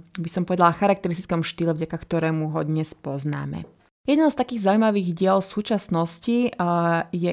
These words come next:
inštalácia, ktorá sa nazýva Múzeum mesiaca. Je z roku dvetisícšestnásť od umelca Luca Gerama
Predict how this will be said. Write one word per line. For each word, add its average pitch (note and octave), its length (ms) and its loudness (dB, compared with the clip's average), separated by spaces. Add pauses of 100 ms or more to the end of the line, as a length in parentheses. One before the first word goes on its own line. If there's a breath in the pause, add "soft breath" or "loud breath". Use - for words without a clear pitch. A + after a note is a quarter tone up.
(100)
inštalácia, F3 960 0
ktorá F#3 160 2
sa F3+ 160 -2
nazýva F3+ 320 2
Múzeum F3+ 400 2
mesiaca. F3 640 -2 (160)
Je F3+ 80 -4
z E3+ 160 -4
roku E3+ 160 -4
dvetisícšestnásť G3+ 1200 -2
od E3+ 160 -2
umelca F3+ 480 0
Luca E3+ 240 -2
Gerama F3 480 -2